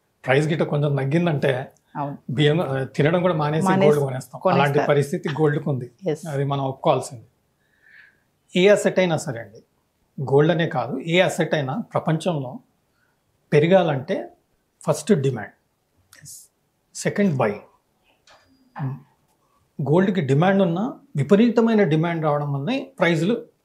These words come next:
Speaker 1: పెరుగుతూ ఉంటాయి, ఎక్కువ పెరుగుతూ ఉంటాయి. ఇది one of the main reason. గోల్డ్ వరల్డ్ వైడ్ బయింగ్ ఉంది.
Speaker 2: అవును.
Speaker 1: మనం ఇండివిడ్యువల్ బయింగ్ అనే మనం మాట్లాడుకుంటాం గోల్డ్ అంటే.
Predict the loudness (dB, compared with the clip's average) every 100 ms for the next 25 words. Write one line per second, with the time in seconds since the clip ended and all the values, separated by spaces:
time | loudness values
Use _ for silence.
0 | -2 0 0 -4 -6 -12 -18 _ _ _
1 | _ _ _ -4 0 2 4 2 0 -6
2 | -12 -18 -20 _ _ _ 0 2 2 0
3 | 0 0 -2 -4 0 2 2 -2 -8 -14
4 | _ _ _ _ _ _ _ -4 2 4
5 | 4 0 0 4 6 6 4 2 0 -2
6 | -4 -8 -14 _ _ _ _ -14 -12 -16
7 | _ _ _ _ -18 -2 0 0 -2 0
8 | 6 6 6 6 6 4 0 0 0 0
9 | 0 0 -4 -2 -2 -2 -2 -2 -6 -8
10 | -4 0 2 0 -6